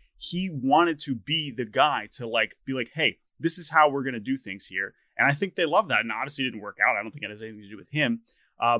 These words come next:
but his personality is really interesting 'cause we think about it as from a fan perspective, a lot of people are still not gonna like him very much. And he kind of, he made his bed in that sense, right? But inside the clubhouse, I think people do still generally, uh, like and appreciate having him around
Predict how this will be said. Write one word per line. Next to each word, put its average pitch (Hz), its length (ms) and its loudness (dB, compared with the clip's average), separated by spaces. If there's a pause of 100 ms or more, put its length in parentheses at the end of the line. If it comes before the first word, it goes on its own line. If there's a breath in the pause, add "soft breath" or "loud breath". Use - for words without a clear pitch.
(160)
but 139 220 2
his 185 300 -2
personality 175 600 -4
is 117 120 -8
really 123 200 -6
interesting 120 240 -10
'cause 110 140 -18
we 120 80 -14
think 220 220 -4
about 143 260 6
it 117 60 -4
as 117 120 -6
from 120 200 -4
a - 20 -4
fan 254 320 -2
perspective, 117 560 -2 (460)
a 101 80 -8
lot 139 240 8
of 131 80 -2
people 120 360 -4
are 113 340 0 (100)
still 135 340 4
not 113 220 -2
gonna 104 160 -14
like 107 180 -2
him - 140 -20
very - 180 -12
much. - 320 -14
And 120 180 -2
he 180 140 -4
kind 156 260 4
of, 127 140 -4
he 131 300 -4
made 120 240 4
his 110 100 -12
bed 104 180 0
in 101 100 -10
that 101 180 -12
sense, - 280 -12
right? 127 220 2 (480 soft breath)
But 175 180 8
inside 240 360 8
the 170 80 2
clubhouse, 185 480 -2
I 147 140 6
think 156 260 -4
people 151 300 -6
do 127 220 -2
still 120 440 0 (100)
generally, 170 800 2 (340)
uh, 151 180 8
like 143 360 0
and 139 100 -4
appreciate 131 460 -6
having 123 260 2
him 127 140 -12
around 127 380 -4